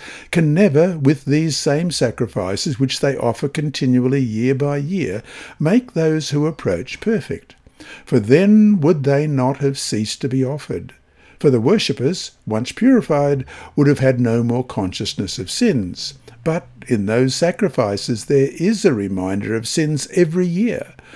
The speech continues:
For it is not possible that the blood of bulls and goats could take away sins. Therefore, when he came into the world, he said,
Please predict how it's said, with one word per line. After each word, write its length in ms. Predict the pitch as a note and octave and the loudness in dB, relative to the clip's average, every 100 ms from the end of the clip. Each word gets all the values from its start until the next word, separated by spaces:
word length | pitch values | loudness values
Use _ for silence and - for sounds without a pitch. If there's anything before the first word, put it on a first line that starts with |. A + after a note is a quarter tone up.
| - - | -20 0
For 240 | D3 B2+ | 4 6
it 60 | B2 | 4
is 140 | A#2 | 2
not 240 | C3+ - | 0 0
possible 500 | - B2+ C#3+ D3 G#2 | -2 -2 0 -2 -2
that 160 | F#2 F#2 | -4 -6
the 80 | G#2 | -6
blood 240 | G#2+ A2+ | -4 -2
of 140 | A2 F#2+ | -2 -4
bulls 360 | A#2 A#2 A2 | -2 -2 -4
and 160 | A2 G2 | -6 -2
goats 380 | C#3 B2+ B2+ - | 0 0 -2 -12
could 400 | - E3+ D#3 C#3+ | -2 -2 -2 -4
take 300 | C3 G#2 D3 | -2 -2 0
away 360 | B2+ G2+ E2+ | 0 -2 -6
sins. 640 | F#2+ - D#3+ G2+ - - - - - - _ | -6 -4 -4 -6 -10 -12 -14 -18 -20 -20 _
Therefore, 580 | A2+ C#3+ - E2+ D#2+ - - - _ | 2 2 2 -4 -6 -8 -14 -20 _
when 160 | C3+ | 6
he 100 | G#3 | 8
came 320 | B3+ F3 D#3 D3 | 8 4 2 2
into 180 | C#3 | 0
the 100 | C#3+ | 0
world, 440 | C#3 A#2 A2 E2+ E2+ | 0 2 0 0 -2
he 120 | A#2 | -4
said, 380 | - C3 A2+ | -2 -2 -2